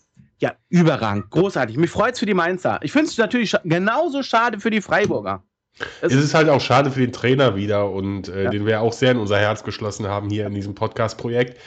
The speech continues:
Speaker 2: Allerdings ist es auch so, dass unten halt viel Bewegung im Moment drin ist und die Freiburger auf dem Relegationsplatz sicherlich bleiben werden.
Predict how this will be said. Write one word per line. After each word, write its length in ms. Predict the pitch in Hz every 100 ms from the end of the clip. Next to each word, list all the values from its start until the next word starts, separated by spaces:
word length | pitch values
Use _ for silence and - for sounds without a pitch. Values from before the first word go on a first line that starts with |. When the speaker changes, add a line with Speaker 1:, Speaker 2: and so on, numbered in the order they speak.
| - - -
Speaker 2:
Allerdings 580 | 135 143 131 143 147 -
ist 160 | 143
es 140 | 151 151
auch 160 | 123
so, 180 | - 139
dass 200 | 139 -
unten 500 | 151 160 175 170 151
halt 300 | 135 147 151 - - _
viel 180 | 180
Bewegung 400 | 185 160 180 165
im 80 | 131
Moment 320 | 117 104 95
drin 180 | 98 98
ist 200 | 92 87
und 260 | 113 110 110
die 120 | 113
Freiburger 460 | 110 123 151 156 139
auf 80 | 131
dem 100 | 123
Relegationsplatz 840 | 120 123 113 127 135 139 135 131
sicherlich 400 | 131 139 123 113
bleiben 320 | 117 139 113
werden. 360 | 90 98 127